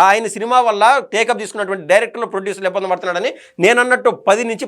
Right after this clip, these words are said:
పదమూడు కోట్లు వదులుకున్నటువంటి అంత గొప్ప వ్యక్తి పవన్ కళ్యాణ్ గారు. ఆయన ఇష్టం, సినిమా తీసుకుంటే తీసుకుంటా, లేకుంటే లేదు. కాబట్టి ఈ పాలిటిక్స్ చేసే సమయంలో కేవలం రెండంటే రెండు గంటలు సమయం వెచ్చించి ప్రజల కోసం ఎక్కువ టైం వెచ్చించి సినిమాల కోసం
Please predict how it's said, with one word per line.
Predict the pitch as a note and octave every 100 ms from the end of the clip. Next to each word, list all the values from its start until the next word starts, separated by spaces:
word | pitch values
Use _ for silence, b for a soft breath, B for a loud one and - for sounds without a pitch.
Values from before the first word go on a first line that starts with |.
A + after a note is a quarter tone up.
| A3
పదమూడు | G#3 G3 A3+
కోట్లు | A#3+ G#3
వదులుకున్నటువంటి | G#3 A3+ A3 F#3+ F#3+ F#3 - B B B B _ E3+
అంత | A3
గొప్ప | G#3 A#3+
వ్యక్తి | A#3 B3+ E3+
పవన్ | A3 A3+
కళ్యాణ్ | G#3 E3+
గారు. | D3+ A2 _ _ -
ఆయన | F#3 C4
ఇష్టం, | C4 B3 A#3+ A#3
సినిమా | A3 A#3 A3+
తీసుకుంటే | A3+ A#3 G#3
తీసుకుంటా, | G#3 - A3 A#3+
లేకుంటే | G3+ G3+ F#3+
లేదు. | G3 G#3 B B B -
కాబట్టి | G3+ A3+ A#3+ B3+
ఈ | F3+ -
పాలిటిక్స్ | F#3 A#3 B3+ A#3
చేసే | A3 G3+ G3
సమయంలో | F#3 F3+ F3+ C4 - F3+
కేవలం | G#3+ C#4+ C#4+ A#3+ E3
రెండంటే | A3+ B3+ C4 B3+ G3+
రెండు | A3+ G3+
గంటలు | A3 B3 A3+ - b b - G#3
సమయం | A3+ C#4 A3
వెచ్చించి | G3 A3+ G3 G#3+ C#4 - -
ప్రజల | G3 G#3+ B3+ A#3
కోసం | A#3 B3 F#3
ఎక్కువ | F#3+ B3 G#3+
టైం | G#3 G3 F#3
వెచ్చించి | F#3 G3+ F3+ C4 D4 b b b b _ _ _
సినిమాల | - A#3+ C#4 C4+
కోసం | B3+